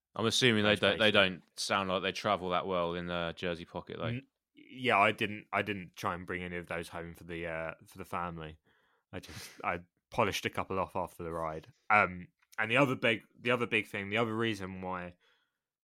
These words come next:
Speaker 2: riding the Colle Fognera is worth it is because you're in Piedmont, right? And what's in Piedmont? It's Barolo country, the king of the wine. Um, have you had Barolo, James?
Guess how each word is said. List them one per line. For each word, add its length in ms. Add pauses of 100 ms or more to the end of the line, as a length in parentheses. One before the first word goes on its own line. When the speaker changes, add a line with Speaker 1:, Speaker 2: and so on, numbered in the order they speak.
(500)
Speaker 2:
riding 360
the 60
Colle 240
Fognera 480
is 120
worth 300
it 140
is 120
because 300
you're 100
in 60
Piedmont, 460
right? 240 (560)
And 120
what's 180
in 80
Piedmont? 480 (380)
It's 120
Barolo 460
country, 580 (1000)
the 60
king 220
of 60
the 60
wine. 360 (840)
Um, 500 (600)
have 140
you 60
had 120
Barolo, 420 (100)
James? 440